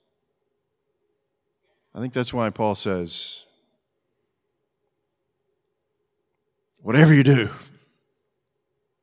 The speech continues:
remember this. Jesus Christ,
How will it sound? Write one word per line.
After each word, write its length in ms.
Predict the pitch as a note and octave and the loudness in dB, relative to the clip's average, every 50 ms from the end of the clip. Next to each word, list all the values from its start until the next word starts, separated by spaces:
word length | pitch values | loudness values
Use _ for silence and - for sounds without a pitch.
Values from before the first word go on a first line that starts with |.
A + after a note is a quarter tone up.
| _ _ _ _ _ _ _ _ | _ _ _ _ _ _ _ _
remember 500 | A2+ A2+ B2+ C3+ C#3+ C#3+ C#3 C3 A#2+ A#2+ | -10 -8 -6 -4 -2 -2 0 0 0 0
this. 580 | A#2 A#2+ G#2 G2 - - - - - - - - - _ _ _ _ _ _ _ _ _ _ _ _ _ _ _ _ _ _ _ _ _ _ _ _ _ _ _ _ _ _ _ _ _ _ _ _ _ _ | 0 0 -2 -2 -4 -6 -6 -6 -8 -10 -12 -16 -20 _ _ _ _ _ _ _ _ _ _ _ _ _ _ _ _ _ _ _ _ _ _ _ _ _ _ _ _ _ _ _ _ _ _ _ _ _ _
Jesus 420 | - - D#3 D#3 C3 C3+ A#2 - - | -6 -2 0 0 0 0 -2 -6 -8
Christ, 640 | - - F#2+ E2+ D2+ - - - - - - - | -6 -4 -4 -4 -4 -6 -8 -10 -10 -10 -12 -16